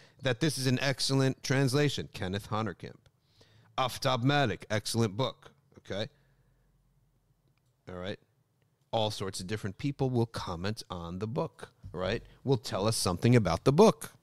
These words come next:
right? So right off the bat, I feel that this is a trustworthy source.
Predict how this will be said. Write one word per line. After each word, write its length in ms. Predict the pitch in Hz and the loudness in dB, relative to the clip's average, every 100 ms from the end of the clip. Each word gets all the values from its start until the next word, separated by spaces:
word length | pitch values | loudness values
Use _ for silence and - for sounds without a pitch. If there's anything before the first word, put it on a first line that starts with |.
| _ - | _ 4
right? 280 | 113 202 - - _ - - - | 6 6 2 -16 _ -16 -10 2
So 220 | 185 160 | 8 10
right 300 | 147 202 226 | 10 10 10
off 220 | 208 - | 8 6
the 120 | 165 | 4
bat, 320 | 123 175 170 - | 4 4 4 4
I 120 | 120 | 4
feel 200 | - 139 | 6 6
that 220 | 127 110 | 6 4
this 140 | 127 123 | 2 2
is 100 | 107 | 2
a 60 | |
trustworthy 760 | 95 - 123 - - 98 95 92 | 0 2 4 4 4 4 6 4
source. 680 | - - 85 80 - - | 2 0 0 0 -2 -4